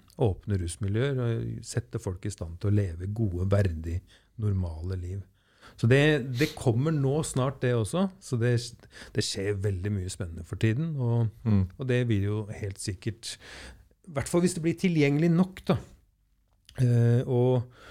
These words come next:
Speaker 1: eh, lite moralistisk nok, kunne være noe som gjør at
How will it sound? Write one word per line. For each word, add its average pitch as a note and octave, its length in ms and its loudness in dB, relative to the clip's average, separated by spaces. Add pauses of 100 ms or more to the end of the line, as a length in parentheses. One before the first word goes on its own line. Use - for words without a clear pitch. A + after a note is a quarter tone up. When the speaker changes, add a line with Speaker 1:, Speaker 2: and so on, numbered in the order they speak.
(240)
Speaker 1:
eh, A#2+ 420 2 (300)
lite B2+ 500 -4
moralistisk A#2 800 -2
nok, - 320 -2 (360)
kunne B2+ 280 2
være G#2 400 0
noe G2+ 220 0
som G#2+ 180 -2
gjør F2+ 340 -2
at - 220 -8